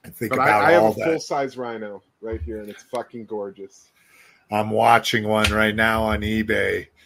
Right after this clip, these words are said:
Speaker 1: I'm willing to go. It, it's got the box, instructions, poster, everything. The chrome's amazing on it. It's at a hundred and one now with two days left.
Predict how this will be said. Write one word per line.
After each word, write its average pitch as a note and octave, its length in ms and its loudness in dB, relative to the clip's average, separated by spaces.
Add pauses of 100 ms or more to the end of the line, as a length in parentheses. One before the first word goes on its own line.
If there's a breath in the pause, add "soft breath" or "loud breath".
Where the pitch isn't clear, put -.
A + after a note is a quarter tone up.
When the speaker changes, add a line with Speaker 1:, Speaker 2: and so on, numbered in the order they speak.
(420 soft breath)
Speaker 1:
I'm F#2 100 -18
willing A#2 360 0
to A#2 80 -2
go. B2 320 4
It, - 360 -8
it's B2 300 -6
got A#2 240 -2
the G#2+ 80 -8
box, B2+ 540 -6
instructions, A#2 760 -8
poster, A2+ 600 -4
everything. G#2 760 -8
The G2 400 -10
chrome's A2+ 560 -8
amazing G#2 540 -10
on G2+ 240 -10
it. G2+ 240 -12 (580 soft breath)
It's F#2+ 180 -10
at G#2+ 140 0
a G#2 80 0
hundred A#2 460 -2 (100)
and G#2 80 -8
one G#2 320 -4
now G2 300 -4
with G2 160 -8
two G#2+ 200 -6
days G2 400 -2
left. F#2+ 760 -8